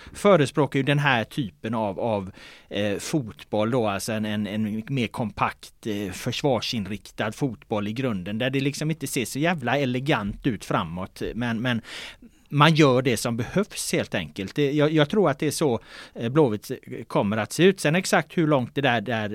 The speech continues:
eh, räcker, eh, det återstår ju att se. Jag tror inte att det kanske i en tabell räcker långt in på övre halvan, utan det kanske räcker till en mittenplacering. Men oavsett vad man tror liksom om vad resultaten kommer bli, så tror jag det är så här Blåvitt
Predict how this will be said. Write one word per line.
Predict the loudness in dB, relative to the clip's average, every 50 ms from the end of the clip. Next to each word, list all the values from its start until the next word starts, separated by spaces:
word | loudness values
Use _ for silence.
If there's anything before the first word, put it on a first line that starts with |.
| -6
eh, | -4 -4 -4 -4 -2 -2 -2 -2 -2
räcker, | -2 -2 -4 -6 _ _ _ -4 0 2 2 2 2 0 -2
eh, | -2 -2 -2 -2
det | -4 -4 -2 0 0
återstår | 0 0 -2 -4 -4 0 0
ju | 2 2
att | 0
se. | 0 0 2 4 4 4
Jag | 2 4 4 4 4 4 2
tror | 2 0
inte | 0 0 0 0 0 0
att | -2
det | -4 -4
kanske | -4 -4 -2 0 0
i |
en | -2 -2
tabell | 0 2 0 2 4 4 4 4 4 2 0 0 -2 -6 -20 -18 -10 -6
räcker | 0 2 2 2 2 0 -4 -6 -2 0 0 0 -2 -4 -16 -20 -20 -20 -20 -20 _ _ -20 -20 _ _ _ _ -18 -18 -18 -18 -20 -20 -20 -16 -14 -8 -2
långt | 2 6 6 6 6 4 2 2
in | 0 0 0
på | 0 -2 -2 0 0 2
övre | 2 2 2 2 2 4
halvan, | 4 4 4 4 2 0 0 0 0
utan | 0 -2 -4
det | -4
kanske | -4 -2 -2 0
räcker | 0 -2 -2 -4 -4
till | -2 -2
en | 0
mittenplacering. | 0 -2 -2 -4 -6 -6 -6 -4 -4 -4 -4 -4 -4 -8 -6 -4 -4 -2 0 0 0 0 2 2
Men | 4 4
oavsett | 4 6 6 6 6 6 4 2 2 2 0
vad | -2 0
man | 0 0 0
tror | 0 0 0 0
liksom | 0 -2 -2 -2
om | -4 -2 -2
vad | 0 0 0
resultaten | 0 -2 -4 -4 -6 -6 -6 -8 -4 0 0 2 2 0 -4 -6 -8 -6 -4
kommer | -2 -2 -2 0
bli, | 0 -2
så | -2 -4 -6
tror | -4 0 0 2
jag | 2 0
det | -2
är |
så | -4 -6
här | -6 -4 -2 -2 -2 -2
Blåvitt | 0 0 0 0 0 0 -4 -6 -8